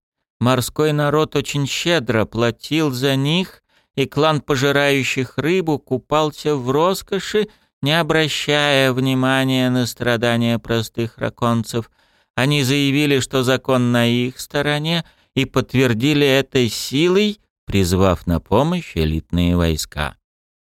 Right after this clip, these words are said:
Ракхинти прикрыл глаза рукой и помолчал, пытаясь справиться с эмоциями. «Те немногие, кто сохранил свои бумаги, их просто выбросили. Им предъявили побережье вроде этого», — он обвел рукой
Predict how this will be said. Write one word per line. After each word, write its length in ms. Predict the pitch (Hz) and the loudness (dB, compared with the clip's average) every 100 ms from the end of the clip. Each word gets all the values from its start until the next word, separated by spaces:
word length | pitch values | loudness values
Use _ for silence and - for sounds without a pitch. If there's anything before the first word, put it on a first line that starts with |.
| _ _ _ - | _ _ _ -2
Ракхинти 760 | 110 - - 101 95 85 90 | 0 -2 -6 0 0 0 -2
прикрыл 480 | - 87 - 87 80 | -2 -4 -2 -2 0
глаза 380 | 85 85 85 80 | 0 0 0 0
рукой 360 | 80 - 92 | -2 -2 -2
и 20 | |
помолчал, 800 | 85 82 80 80 76 - 82 85 | -2 -2 0 0 -4 -2 0 0
пытаясь 520 | - - 80 78 76 | -4 -6 -2 0 0
справиться 640 | - - 80 76 73 - 78 | -4 -6 -4 -4 -4 -8 -6
с 140 | - | -6
эмоциями. 840 | 73 73 71 - 76 76 69 78 - _ _ _ - | -4 -6 -6 -8 -6 -6 -4 -8 -10 _ _ _ -2
«Те 140 | 147 | 0
немногие, 600 | 139 139 139 127 107 110 | 2 2 2 0 0 -2
кто 220 | - 127 | 0 -2
сохранил 560 | 104 107 - 113 117 110 | 0 -2 0 2 2 0
свои 340 | - 110 110 | -2 0 0
бумаги, 500 | 107 113 117 131 110 | 0 0 0 0 0
их 200 | 113 98 | -2 -4
просто 480 | - 120 110 - 123 | -2 -2 -2 -4 -4
выбросили. 960 | 113 135 101 98 82 - 90 85 90 - _ _ - | 0 0 0 -2 -2 -6 -4 -2 -2 -6 _ _ -4
Им 160 | 139 131 | -2 0
предъявили 600 | 135 117 123 135 139 131 | -2 0 0 0 0 -2
побережье 800 | - 143 123 135 147 117 110 127 | 0 0 2 2 2 2 0 0
вроде 340 | 135 135 139 | 0 0 0
этого», — 640 | 165 175 160 - 113 90 - _ - | 2 2 0 0 0 0 -2 _ -4
он 180 | 80 82 | 0 2
обвел 480 | 80 82 82 80 | 2 0 2 2
рукой 560 | 82 76 - 82 78 71 | 0 -4 -2 -2 -2 -6